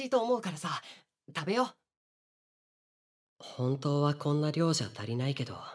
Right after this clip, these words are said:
ご主人様に怒られたくないし、我慢だ、我慢。どう？美味しい？よかった。あ？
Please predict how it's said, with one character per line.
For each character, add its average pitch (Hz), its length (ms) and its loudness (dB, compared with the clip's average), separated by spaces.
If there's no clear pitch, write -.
ご 98 160 -8
主 123 160 0
人 120 200 2
様 101 240 -6
に 90 120 -8
怒 85 240 -6
ら 120 100 0
れ 135 100 -2
た 143 120 -2
く 107 100 -8
な 95 160 -8
い 123 60 -2
し、 113 180 -2
我 - 60 0
慢 - 320 -4
だ、 - 160 -14
我 180 180 4
慢。 - 40 8
ど 151 480 -4
う？ 220 80 0
美 226 40 0
味 233 60 0
し 175 460 -4
い？ 247 80 -4
よ 226 180 -6
か 247 200 -4
っ - 80 -12
た。 240 440 4
あ？ 233 40 0